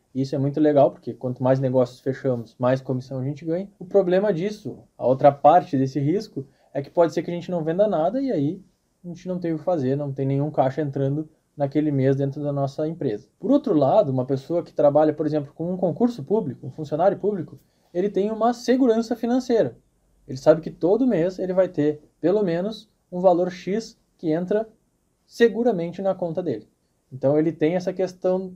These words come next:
da segurança todo mês, de ter, digamos assim, um piso, né, um, um, um mínimo mensal que vai chegar na conta dele,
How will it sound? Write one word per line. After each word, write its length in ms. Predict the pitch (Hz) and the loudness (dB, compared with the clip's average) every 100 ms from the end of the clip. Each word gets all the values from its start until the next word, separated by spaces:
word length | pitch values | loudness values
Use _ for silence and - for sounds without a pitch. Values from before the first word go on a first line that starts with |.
| - | -12
da 220 | 139 143 | 6 8
segurança 800 | 143 170 160 156 165 208 240 254 | 8 0 0 4 4 2 -2 -4
todo 280 | 240 190 180 | -2 -4 -4
mês, 300 | 170 170 202 | -4 -4 -4
de 80 | 151 | -4
ter, 260 | 156 165 | -2 -2
digamos 320 | 147 139 156 | -2 -2 0
assim, 280 | 151 139 175 | -2 -4 -6
um 180 | 160 147 | -6 -6
piso, 420 | 135 170 247 180 | -8 -2 0 0
né, 220 | 123 147 | -2 -2
um, 240 | 160 131 127 131 _ _ _ | -2 -4 -6 -10 _ _ _
um, 420 | 135 135 131 127 131 | -8 -6 -4 -6 -6
um 120 | 139 | -2
mínimo 520 | 151 214 226 165 143 | 0 2 2 2 0
mensal 520 | 143 147 147 - 156 | 0 -2 -4 0 0
que 80 | 151 | 2
vai 100 | 131 | -4
chegar 280 | 135 147 139 | -2 -2 -2
na 80 | 139 | -4
conta 240 | 151 151 | -6 -6
dele, 200 | 165 190 | -6 -6